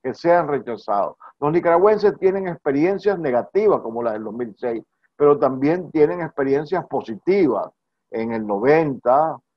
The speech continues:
después igualmente, cinco años, siete años después, cuando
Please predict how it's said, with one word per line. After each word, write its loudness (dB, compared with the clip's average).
después -4
igualmente, -2
cinco -6
años, -2
siete -4
años -2
después, -2
cuando -6